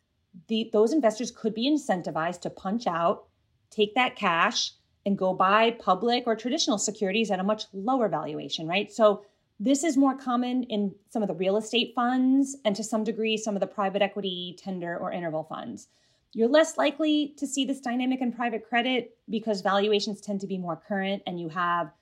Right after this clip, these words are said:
less public alternatives with a comparable yield to substitute, but something to consider.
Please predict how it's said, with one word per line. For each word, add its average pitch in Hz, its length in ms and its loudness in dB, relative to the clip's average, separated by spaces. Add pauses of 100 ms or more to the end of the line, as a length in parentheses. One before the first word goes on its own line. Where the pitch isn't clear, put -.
(340)
less 202 380 4
public 196 380 -4
alternatives 196 760 -6
with 185 100 -4
a 185 60 -8
comparable 180 560 -6
yield 170 300 -8
to 165 80 -12
substitute, 208 760 -4
but 196 300 2 (320)
something 240 320 0
to 214 100 -6
consider. 190 460 -4